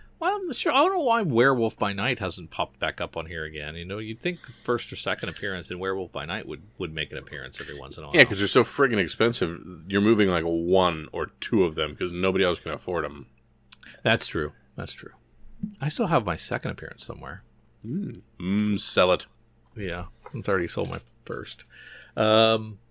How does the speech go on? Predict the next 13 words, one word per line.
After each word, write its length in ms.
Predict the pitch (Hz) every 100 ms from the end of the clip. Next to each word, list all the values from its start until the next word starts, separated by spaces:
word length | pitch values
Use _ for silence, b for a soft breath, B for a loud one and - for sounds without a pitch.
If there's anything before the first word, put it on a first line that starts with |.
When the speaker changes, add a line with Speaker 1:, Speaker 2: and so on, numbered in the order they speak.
| _ _ _ -
Speaker 1:
Spawn 680 | - 135 117 127 120 113
one 560 | 113 117 120 120 117 117
from 160 | 117
nineteen 320 | 110 107 - 113
ninety-two, 960 | 107 101 - 127 120 120 120 117 127 _ _ _ _ -
uh, 220 | 95 95
continues 600 | 117 135 254 220 120 98
to 100 | 107
sell, 580 | - 98 98 98 98 92 _ _ _ _ -
uh, 220 | 113 107 104
twenty-five 440 | 113 107 101 95
additional 480 | 147 208 196 151 143
copies 580 | 127 113 120 113 117